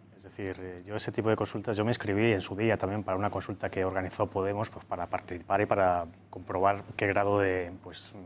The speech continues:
no sé, de, de refuerzo podía tener eso de, o, o de viabilidad, ¿no? Y la verdad es que es una tomadura de pelo, es decir, no sirve absolutamente para nada, solamente para salir ellos reforzados después en su discurso de decir que tienen el apoyo del noventa y nueve coma nueve por ciento de los,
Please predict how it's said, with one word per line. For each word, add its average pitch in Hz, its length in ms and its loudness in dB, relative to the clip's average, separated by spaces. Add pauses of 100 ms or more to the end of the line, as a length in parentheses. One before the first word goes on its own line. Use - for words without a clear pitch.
(580)
no 92 80 -16
sé, 101 160 0
de, 95 240 0
de 95 460 -2
refuerzo 110 500 2
podía 113 220 4
tener 113 280 4
eso 123 360 4
de, 101 440 4 (360)
o, 104 300 4
o 107 80 6
de 101 580 6
viabilidad, 107 580 6
¿no? 120 200 4
Y 107 40 4
la 101 100 4
verdad 95 160 2
es - 60 0
que - 60 0
es - 80 -4
una 110 120 2
tomadura 110 360 4
de 107 80 4
pelo, 104 300 0
es 92 60 -4
decir, 98 300 -4 (400)
no 104 140 -6
sirve 110 220 4
absolutamente 117 400 2
para 120 180 4
nada, 123 220 4
solamente 110 420 4
para 107 180 4
salir 104 300 2
ellos 110 220 6
reforzados 110 500 2
después 104 280 0
en 104 100 2
su 107 160 0
discurso 113 420 0
de 113 60 6
decir 101 240 0
que 107 100 0
tienen 104 220 0
el 107 80 2
apoyo 107 260 4
del 107 100 4
noventa 95 260 -4
y - 20 -6
nueve 104 240 -4
coma 104 180 -4
nueve 104 260 0
por 101 140 -4
ciento 110 420 -2
de 104 120 2
los, 92 420 -8